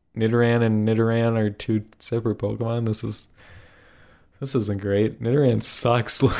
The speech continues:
at his stupid face. <laughs> Oh, Nidoran, you're going on the bottom. Nidoran girl.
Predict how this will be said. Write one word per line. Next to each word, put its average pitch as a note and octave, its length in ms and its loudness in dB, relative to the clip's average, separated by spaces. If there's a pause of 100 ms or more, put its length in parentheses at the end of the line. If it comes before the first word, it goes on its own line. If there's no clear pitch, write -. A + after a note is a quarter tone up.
(100)
at - 80 0
his F#3 180 4
stupid - 680 -2
face. - 720 -8
<laughs> - 40 -20 (1000)
Oh, C3+ 420 6
Nidoran, A2 600 2 (360)
you're A2+ 220 0
going G2+ 320 -2
on F#2+ 140 -6
the G2+ 60 -8
bottom. F#2+ 760 -6 (600)
Nidoran G2+ 760 0
girl. G2 520 -2